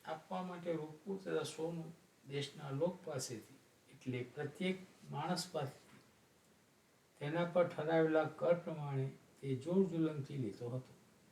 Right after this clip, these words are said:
યહોયાકીમે રાજ કરવા માંડ્યું ત્યારે તે પચીસ વર્ષનો હતો. તેણે યરૂશાલેમમાં અગિયાર વર્ષ રાજ કર્યું. તેની માનું નામ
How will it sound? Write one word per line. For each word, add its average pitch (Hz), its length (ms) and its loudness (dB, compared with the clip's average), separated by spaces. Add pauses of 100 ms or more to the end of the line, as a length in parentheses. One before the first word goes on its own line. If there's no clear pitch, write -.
(1700)
યહોયાકીમે 190 840 8
રાજ 165 220 6 (100)
કરવા 175 200 8
માંડ્યું 165 400 -2 (680)
ત્યારે 151 260 4
તે 143 360 -4
પચીસ 190 500 -2
વર્ષનો 131 360 0
હતો. 113 260 -6 (1300)
તેણે 131 280 2
યરૂશાલેમમાં 185 920 4 (440)
અગિયાર 175 380 2
વર્ષ 170 200 6 (200)
રાજ 139 160 -2 (120)
કર્યું. 123 200 -6 (1500)
તેની 143 280 -2
માનું 180 420 6
નામ 180 340 0